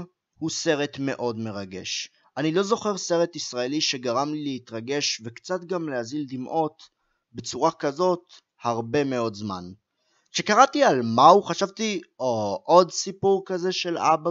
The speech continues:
ובן שצריכים להשלים וזה", אבל לא. הסרט לוקח את הנושא הזה לכיוון שהוא כן בסגנון, אבל עם מאפיינים שעושים אותו ייחודי. הסרט לא מתעסק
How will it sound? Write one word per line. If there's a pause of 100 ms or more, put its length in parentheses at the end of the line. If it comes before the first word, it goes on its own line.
ובן
שצריכים
להשלים
וזה", (400)
אבל
לא. (440)
הסרט
לוקח
את
הנושא
הזה
לכיוון (380)
שהוא
כן
בסגנון, (320)
אבל
עם
מאפיינים
שעושים
אותו
ייחודי. (360)
הסרט
לא
מתעסק